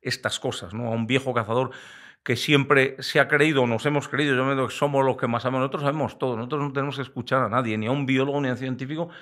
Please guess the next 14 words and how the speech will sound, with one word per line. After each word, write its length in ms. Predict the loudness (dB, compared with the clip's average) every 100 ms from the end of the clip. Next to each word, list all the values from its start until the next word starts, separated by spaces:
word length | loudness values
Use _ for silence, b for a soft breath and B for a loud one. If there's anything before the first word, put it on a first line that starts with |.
| B B B
ni 160 | 0
a 40 | 2
un 80 | 2
funcionario, 560 | 0 -2 2 4 4 2
porque 340 | 0 0 -4 -6
sabemos 500 | -2 0 0 -2 -4
todo, 300 | -2 -2 -4
pues 260 | -8 -6
no, 220 | -4 -4 -6 -10
hay, 160 | -8 -6
hay 180 | -6
gente 580 | -8 -8 -8 -6 -4 -4 B B B B
más 240 | -4 -4 0
preparada 600 | -2 2 4 4 4